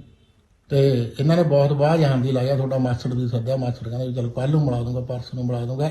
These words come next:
ਇਹਨਾਂ ਨੇ ਦੋ ਵਾਰੀ ਟਿਕਟ ਐਕਸਟੈਂਡ ਕਰਾਈ ਹੈ, ਹਨਾ? ਇਹਨਾਂ ਨੇ ਐਮ ਪੀ ਹੋਣਾ ਯਾਰ, ਕਹਿਣਾ ਯਾਰ ਐਂ ਕਰਿਓ ਮਾੜਾ ਜਿਹਾ ਵੀ ਬਹੁਤ ਜ਼ਿਆਦਾ ਹੱਥ ਟਾਈਟ ਆ ਅਕਾਊਂਟ 'ਚ।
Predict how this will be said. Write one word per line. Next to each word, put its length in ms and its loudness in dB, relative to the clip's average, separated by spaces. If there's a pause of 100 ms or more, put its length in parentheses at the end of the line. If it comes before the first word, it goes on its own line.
ਇਹਨਾਂ 200 4
ਨੇ 80 4
ਦੋ 300 4
ਵਾਰੀ 200 6
ਟਿਕਟ 260 0
ਐਕਸਟੈਂਡ 360 -4
ਕਰਾਈ 300 -6
ਹੈ, 60 -12 (680)
ਹਨਾ? 120 -4 (360)
ਇਹਨਾਂ 240 8
ਨੇ 60 10
ਐਮ 120 8
ਪੀ 200 6
ਹੋਣਾ 220 8
ਯਾਰ, 180 8
ਕਹਿਣਾ 200 6
ਯਾਰ 280 4 (140)
ਐਂ 120 4
ਕਰਿਓ 260 2
ਮਾੜਾ 240 -2
ਜਿਹਾ 160 -2 (180)
ਵੀ 100 0
ਬਹੁਤ 360 0
ਜ਼ਿਆਦਾ 300 -2
ਹੱਥ 140 -4
ਟਾਈਟ 300 -4
ਆ 60 -6
ਅਕਾਊਂਟ 600 -6
'ਚ। 80 -12